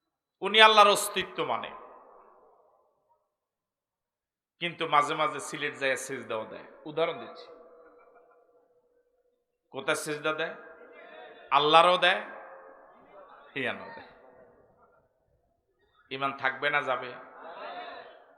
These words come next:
অন্তত দু চার বছর পরে যাবে। হ্যাঁ, হ্যাঁ? না, আপনি কি করেন? যাইব গা? না গেছে গা? যাইব গা না গেছে গা?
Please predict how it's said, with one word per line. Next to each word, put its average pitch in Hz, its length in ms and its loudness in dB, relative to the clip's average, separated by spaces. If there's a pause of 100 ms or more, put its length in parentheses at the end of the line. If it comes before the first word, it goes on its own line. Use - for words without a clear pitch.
(180)
অন্তত 175 260 -8
দু 156 260 -6
চার 175 240 4
বছর 165 280 -2
পরে 143 280 2
যাবে। 95 240 -6 (2000)
হ্যাঁ, 147 140 -2
হ্যাঁ? 196 200 -4 (1300)
না, 156 200 4 (160)
আপনি 170 180 -6
কি 175 140 -12
করেন? 107 220 -10 (920)
যাইব 175 220 -4
গা? 117 200 -2 (1000)
না 180 100 0
গেছে 175 280 -4
গা? 113 120 -8 (960)
যাইব 185 360 4
গা 247 80 4
না 254 80 4
গেছে 214 260 -2
গা? 120 140 -8